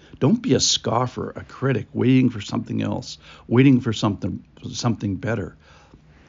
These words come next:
Uh, I think that today the response is you have three choices. Uh,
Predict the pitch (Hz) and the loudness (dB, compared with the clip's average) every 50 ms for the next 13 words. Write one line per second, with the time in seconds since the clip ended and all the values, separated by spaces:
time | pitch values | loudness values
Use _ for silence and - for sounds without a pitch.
0 | _ _ _ _ _ - 104 101 98 - - - - _ _ _ _ _ _ _ | _ _ _ _ _ -14 -12 -12 -10 -12 -12 -14 -16 _ _ _ _ _ _ _
1 | - - - - _ _ _ _ _ - _ _ _ _ _ - - _ _ _ | -20 -20 -20 -20 _ _ _ _ _ -20 _ _ _ _ _ -20 -20 _ _ _
2 | _ - 117 113 - 180 190 - - 139 - - 131 117 117 113 120 120 113 101 | _ -6 -4 -2 0 0 0 0 -2 -2 0 0 2 4 4 4 4 4 2 2
3 | 98 95 - 101 - - - - - 123 127 131 135 139 131 135 - - - - | 0 -2 -4 -4 -4 -4 -6 -6 -4 -2 -2 0 0 0 0 -2 -4 -6 -6 -4
4 | 107 98 95 92 90 90 - - - 107 104 101 - - - 156 175 196 180 - | -4 -2 -2 -4 -4 -6 -6 -4 -2 0 0 -2 -4 -8 -6 -2 -2 -2 -2 -2
5 | - 127 107 98 87 82 - - 62 - - - - - - - - - - - | 0 0 0 0 -2 -4 -8 -10 -12 -12 -14 -16 -18 -20 -20 -20 -20 -20 -20 -20
6 | - _ _ _ _ _ - 110 107 101 101 98 95 | -20 _ _ _ _ _ -14 -12 -10 -8 -8 -8 -8